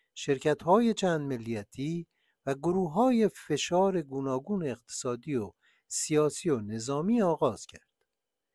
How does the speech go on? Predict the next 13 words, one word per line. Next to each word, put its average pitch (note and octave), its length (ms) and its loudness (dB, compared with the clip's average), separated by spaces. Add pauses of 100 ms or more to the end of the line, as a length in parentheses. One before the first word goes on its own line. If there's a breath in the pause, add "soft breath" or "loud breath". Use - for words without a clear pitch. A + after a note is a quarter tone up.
(400)
این C3+ 180 -6
دوران F3+ 540 4 (420)
جهان E3 380 2
را A3 160 4
به G#3+ 140 0
موقعیت C#3+ 680 0
وخیم C3+ 580 -4
کنونی B2+ 640 -6 (420)
و C#3 60 -2
تقریباً E3+ 640 2
به F#3 360 0
لبه C#3 580 -4
پرتگاه A2 840 -10